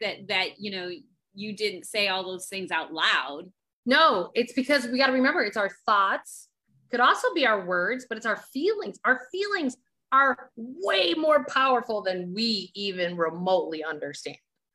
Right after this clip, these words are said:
Speaker 1: Right.
Speaker 2: Consciously.
Speaker 1: Right.
Speaker 2: And if you think about, if you spend your time in fear or frustration, I mean, you, it, take yourself out of the equation and just look at it at the society at large. Like, it's fascinating to me.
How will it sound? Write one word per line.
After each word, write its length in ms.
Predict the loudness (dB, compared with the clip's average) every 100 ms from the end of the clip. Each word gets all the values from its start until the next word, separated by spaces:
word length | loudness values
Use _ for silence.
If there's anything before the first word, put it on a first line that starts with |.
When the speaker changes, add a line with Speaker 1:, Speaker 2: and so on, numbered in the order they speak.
| _
Speaker 1:
Right. 300 | -8 -6 -6 -4 -2
Speaker 2:
Consciously. 600 | -2 -2 -10 -10 -12 _ _ _ _ _ 0
Speaker 1:
Right. 80 |
Speaker 2:
And 360 | 2 2 -2 -2
if 140 | -2 2
you 160 | 2 2
think 240 | 0 0
about, 220 | 2 2
if 100 | 2
you 120 | 0 -2
spend 440 | -2 -2 0 0
your 120 | -2
time 800 | -6 -2 2 4 4 2 0 -4 -10 _ _ -4
in 580 | 0 2 2 0 -2 -6 -8 0
fear 440 | 4 6 6 6 4
or 200 | 2 2
frustration, 1080 | 0 0 0 2 2 0 0 0 0 -4 -6 -6
I 60 |
mean, 220 | -6 -6 _ _
you, 120 | -10 -8 -10
it, 140 | -14 _ _ -16 -16 -18 _
take 220 | 0 2
yourself 320 | 2 2 2 4
out 140 | 4
of 60 | 2
the 60 |
equation 440 | -2 0 0 0 -2
and 100 | -2
just 200 | -2 0
look 120 | 2
at 200 | 2 4
it 100 | 2
at 60 | 0
the 80 | -4
society 580 | -8 0 2 2 2
at 80 | 2
large. 280 | 4 2 2
Like, 160 | -2 0
it's 200 | -4 0
fascinating 580 | 2 4 2 -4 -6 -6
to 100 | -4
me. 260 | -4 -4